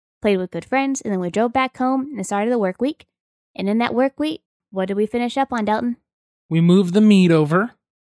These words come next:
Speaker 2: if that's what you're hinting at. We put the meat into a new container. So far, it's still very cloudy. I need to cold crash it by setting it outside in the, like, thirty degree weather and just let that cold suck stuff to the bottom. But it's been good. It tastes delicious, which is great.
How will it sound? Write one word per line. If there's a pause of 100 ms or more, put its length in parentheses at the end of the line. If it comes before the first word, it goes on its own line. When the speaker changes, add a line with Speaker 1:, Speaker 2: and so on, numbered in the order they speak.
(100)
Speaker 2:
if
that's
what
you're (300)
hinting
at. (380)
We
put
the
meat
into
a
new
container. (380)
So
far,
it's
still
very
cloudy.
I
need
to
cold
crash
it
by
setting
it
outside
in
the,
like, (540)
thirty
degree
weather
and
just
let
that
cold
suck
stuff
to
the
bottom.
But (680)
it's
been
good.
It
tastes
delicious,
which
is
great.